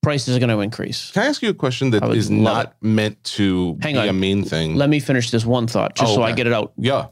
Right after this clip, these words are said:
Speaker 1: Full transparency.
Speaker 2: Please.
Speaker 1: I looked last night. I have ten to fifteen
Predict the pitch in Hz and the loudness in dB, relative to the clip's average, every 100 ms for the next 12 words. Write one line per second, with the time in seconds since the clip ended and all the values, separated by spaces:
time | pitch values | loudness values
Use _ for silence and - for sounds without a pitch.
0 | - - 185 160 135 120 165 143 123 117 | -10 -4 -2 -2 -2 -2 -2 -2 -2 -4
1 | - - 95 92 139 160 143 123 123 113 | -4 -2 0 2 0 -2 -2 -2 0 0
2 | 135 120 165 190 185 170 165 - 147 139 | 0 -2 -2 0 0 0 0 2 4 4
3 | 131 | 2